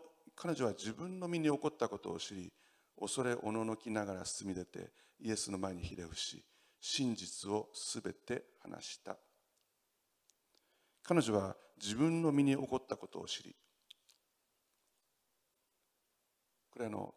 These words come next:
自分の身に起こったことを知りというのは、彼女の身に起こった、つまり彼女が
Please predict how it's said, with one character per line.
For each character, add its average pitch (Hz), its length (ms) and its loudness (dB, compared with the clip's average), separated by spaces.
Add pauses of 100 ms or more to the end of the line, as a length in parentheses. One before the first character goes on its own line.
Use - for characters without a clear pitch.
(160)
自 104 260 -8
分 147 340 -2
の 143 120 0
身 123 140 2
に 131 100 4
起 117 120 0
こ 127 120 -4
っ - 80 -4
た 107 100 -2
こ - 100 -8
と 92 120 -6
を 87 40 -4
知 - 140 -6
り 92 100 -12
と - 120 -18
い 85 40 -12
う 85 60 -10
の 82 140 -12
は、 82 240 -10 (1300)
彼 127 200 0
女 104 120 -2
の 92 80 -4
身 95 120 -2
に 107 100 0
起 98 60 0
こ 95 120 -6
っ - 100 -10
た、 98 220 -8
つ - 120 -8
ま 117 80 0
り 98 160 -4 (1000)
彼 147 320 -4
女 113 140 -6
が 117 280 -2